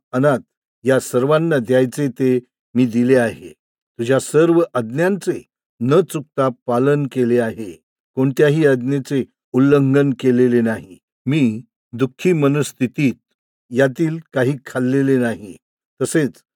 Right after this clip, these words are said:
अशुद्ध असताना यातील काही खाल्लेले नाही. मृतांना यातील काही अर्पण केले नाही. मी आपला देव परमेश्वर याचे ऐकले आहे. तुझ्या आज्ञांप्रमाणे वागलो आहे. आता तू तुझ्या पवित्र निवासस्थानातून,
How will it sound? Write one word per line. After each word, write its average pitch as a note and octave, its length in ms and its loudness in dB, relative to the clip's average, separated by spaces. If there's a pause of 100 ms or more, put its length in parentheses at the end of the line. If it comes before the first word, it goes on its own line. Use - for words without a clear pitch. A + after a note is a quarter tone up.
(140)
अशुद्ध D#3+ 400 -4
असताना C#3 520 0 (340)
यातील C#3 360 0
काही C3+ 360 -4 (120)
खाल्लेले C3 520 0
नाही. A#2 240 -2 (460)
मृतांना C#3 680 0 (300)
यातील C3 300 -2
काही C3+ 420 -2
अर्पण D3 460 -2
केले C3 260 0
नाही. G2 360 -6 (320)
मी C3+ 180 0
आपला C#3+ 280 0
देव C#3 200 -2
परमेश्वर C#3 720 -2 (300)
याचे B2 380 -2
ऐकले A#2+ 380 -2
आहे. A2 340 -6 (400)
तुझ्या B2+ 280 -2
आज्ञांप्रमाणे D3 880 -4 (360)
वागलो B2 380 0
आहे. B2 300 0 (320)
आता A#2+ 340 0 (360)
तू F3 100 -2
तुझ्या C#3 360 -2 (160)
पवित्र D3 400 -6
निवासस्थानातून, C#3 1000 -2